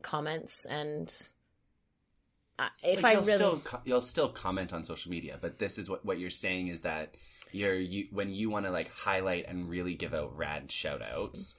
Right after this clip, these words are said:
Speaker 1: When I want to give love, I give love via
Speaker 2: A more
Speaker 1: another
Speaker 2: personal
Speaker 1: form of communication.
Speaker 2: Got it.
Speaker 1: I'm also mindful. I might even write a card or a postcard. Um,
Speaker 2: Mm.
Speaker 1: for me, it doesn't need to be public, I
Speaker 2: Right.
Speaker 1: guess is my point.
Speaker 2: Yeah.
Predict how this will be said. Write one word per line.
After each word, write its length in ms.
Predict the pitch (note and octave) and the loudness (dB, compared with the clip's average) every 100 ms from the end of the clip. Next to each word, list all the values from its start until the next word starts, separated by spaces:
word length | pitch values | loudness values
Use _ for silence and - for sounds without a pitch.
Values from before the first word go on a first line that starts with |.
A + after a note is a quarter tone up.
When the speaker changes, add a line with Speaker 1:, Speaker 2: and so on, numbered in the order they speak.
| - | 0
Speaker 1:
When 180 | B3+ C#4+ | 6 6
I 140 | D#4 | 6
want 200 | E4+ D#4+ | 4 2
to 80 | E4 | 2
give 200 | C#4 B3+ | 4 4
love, 420 | G#3 D#3+ D#3 D3+ - | 4 4 4 2 0
I 100 | E3+ | 2
give 220 | E3+ E3 | 2 2
love 600 | F3+ F#3 F#3+ F#3+ - - _ _ _ - | 4 6 4 0 -8 -10 _ _ _ -6
via 680 | E3 D#3+ D#3 D3+ D3+ D3+ D3+ - - - - - | 4 6 6 6 6 4 0 -6 -20 -20 -10 -4
Speaker 2:
A 60 | |
more 200 | - E3+ | 2 4
Speaker 1:
another 220 | F3 F3 E3+ E3 D#3+ D#3 | 4 4 4 4 6 6
Speaker 2:
personal 100 | D#3+ | 4
Speaker 1:
form 300 | D#3+ F#3+ D3+ | 2 2 2
of 160 | D3+ - | 2 -4
communication. 680 | - D#3+ D3+ E3 - A3+ B3 | -2 -2 0 0 2 2 2
Speaker 2:
Got 60 | |
it. 60 | - - - - - | -4 -14 -14 -4 4
Speaker 1:
I'm 160 | G#3+ - | 4 6
also 540 | A#3 B3 C4+ A#3+ A3+ - | 4 8 6 8 4 4
mindful. 400 | G3 F#3 F3+ G3 | 2 2 2 4
I 80 | A#3+ | 6
might 160 | C4+ | 6
even 160 | C4+ C4 | 4 4
write 160 | B3 A#3 | 4 2
a 40 | |
card 340 | - G3 C#3+ - | 4 4 4 2
or 100 | F3+ | 2
a 40 | F3 | 2
postcard. 560 | - E3 - C#3 C#3+ - - - - | 2 0 2 2 0 -6 -18 -18 0
Um, 440 | F#3 F3+ E3+ E3+ E3+ | 4 4 4 0 -6
Speaker 2:
Mm. 160 | - | -8
Speaker 1:
for 260 | - A#3 G#3 | 0 4 6
me, 520 | G3+ G#3+ G#3 G#3 - | 6 2 2 0 0
it 120 | F3+ - | 0 2
doesn't 220 | F#3 F#3 | 2 0
need 120 | E3+ | -2
to 60 | F3+ | -2
be 200 | E3 D#3+ | -2 -4
public, 560 | - - - - - - - | -4 -8 -8 -12 -16 -8 -4
I 60 | |
Speaker 2:
Right. 80 | D#3 | 0
Speaker 1:
guess 200 | D3 - | 0 0
is 120 | - | -2
my 100 | C3+ | -4
point. 340 | - F#2 - | -6 -8 -6
Speaker 2:
Yeah. 120 | A2 | -4